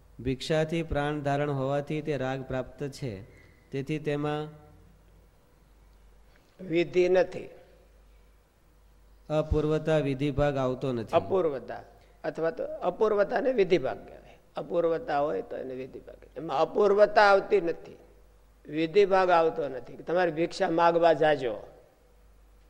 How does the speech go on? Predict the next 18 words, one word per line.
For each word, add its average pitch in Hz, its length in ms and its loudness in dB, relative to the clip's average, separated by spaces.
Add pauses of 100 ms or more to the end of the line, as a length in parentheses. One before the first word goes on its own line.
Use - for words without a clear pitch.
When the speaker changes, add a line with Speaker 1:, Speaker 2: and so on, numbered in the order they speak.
(640)
Speaker 2:
એ - 40 -16
તો 196 120 2
રાગ 175 340 8
પ્રાપ્ત 160 380 -2
છે, - 240 -18 (1120)
પણ 170 120 0
ભિક્ષા 175 440 -2
માગવા 196 360 6
જાઓ 190 220 8
તો 196 120 4
આમ 190 320 6
કરતા 190 460 4
નહીં, 139 260 -2
એ 170 180 2
વિધિ 160 320 2
છે. - 200 -20 (880)
કમસે 170 360 4
કમ 127 160 -4